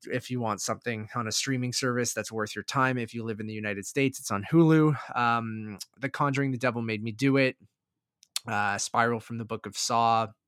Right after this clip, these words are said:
Cruella, uh, Army of the Dead, um, uh, Those Who Wish Me Dead, Woman in the Window. Lots of stuff up on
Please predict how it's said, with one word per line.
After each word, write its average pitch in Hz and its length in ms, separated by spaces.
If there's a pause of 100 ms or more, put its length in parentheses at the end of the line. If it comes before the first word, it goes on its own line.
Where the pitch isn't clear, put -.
Cruella, 110 680 (380)
uh, 98 360 (260)
Army 117 300
of 101 140
the 110 100
Dead, 107 480 (480)
um, 80 1000
uh, 80 240
Those 87 240
Who 107 100
Wish - 240
Me 104 100
Dead, 85 420
Woman 95 240
in 90 80
the 92 80
Window. 92 380
Lots 101 260
of 113 80
stuff 104 240
up 95 200
on 95 280